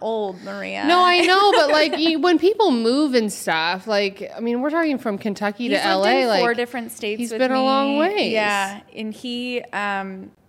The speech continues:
Speaker 2: He hasn't gotten hit by a car, like, he hasn't
Speaker 1: No.
Speaker 2: escaped. Like, that, that's what always happens with
Speaker 1: Well,
Speaker 2: cats.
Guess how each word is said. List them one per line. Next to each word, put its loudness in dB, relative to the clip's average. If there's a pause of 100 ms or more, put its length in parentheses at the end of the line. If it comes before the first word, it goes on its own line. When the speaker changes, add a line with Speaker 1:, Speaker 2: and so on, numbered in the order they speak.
(200)
Speaker 2:
He -4
hasn't -4
gotten -4
hit -6
by -2
a -2
car, -2
like, -6
he -4
hasn't -2
Speaker 1:
No. -6
Speaker 2:
escaped. -2
Like, -4
that, -2
that's -4
what -4
always -4
happens -6
with -14
Speaker 1:
Well, 0
Speaker 2:
cats. -20